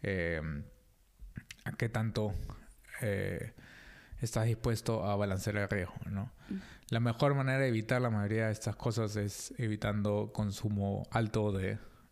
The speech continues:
Speaker 1: eh, alimentos ultraprocesados.
Speaker 2: Ujú.
Speaker 1: Entonces, sí, porque es imposible saber todos los compuestos que hay, pero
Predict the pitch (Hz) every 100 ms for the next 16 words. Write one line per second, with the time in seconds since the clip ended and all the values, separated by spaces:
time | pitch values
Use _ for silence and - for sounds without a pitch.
0 | - 107 95 95 95 98 98 98 98 107
1 | 104 101 98 95 101 90 - - - 226
2 | 190 185 - - - - 101 101 98 -
3 | - - - - - - - - - 117
4 | - 120 107 101 - 101 117 110 110 113
5 | 110 104 104 113 107 110 110 107 117 143
6 | 143 120